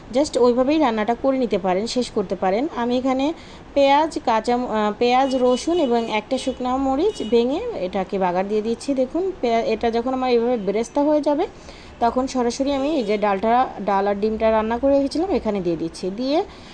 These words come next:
সঙ্গে সঙ্গে আমি ঢাকনা দিয়ে এটাকে এক মিনিটের জন্য ঢেকে দিব, যাতে খুব সুন্দর একটা ফ্লেভার আনে ডালের ভেতরে।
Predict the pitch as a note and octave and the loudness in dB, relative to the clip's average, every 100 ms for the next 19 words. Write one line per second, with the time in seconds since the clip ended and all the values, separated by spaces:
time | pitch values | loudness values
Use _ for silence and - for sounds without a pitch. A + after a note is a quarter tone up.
0 | - - C4 C#4+ E4 E4 D4+ C4 B3+ B3 | -8 0 2 2 2 2 2 2 2 0
1 | C#4+ C4+ C4+ B3 A#3+ C#4+ A#3+ A#3+ C#4 C#4+ | -2 0 0 0 -2 -2 -2 -2 -2 0
2 | D4+ D4 C#4 B3+ C#4 B3+ B3 A#3 A#3+ D#4+ | 0 0 0 0 2 2 2 0 0 0
3 | D4 A#3 G#3+ B3+ - C4+ D4+ D4+ B3+ C4 | 0 0 -2 -4 -2 -2 0 0 0 0
4 | B3 A#3+ C4+ D4 C4 B3 G3+ G3 G3 G3 | 2 4 4 2 2 0 2 2 2 0
5 | F#3+ F3+ | 2 0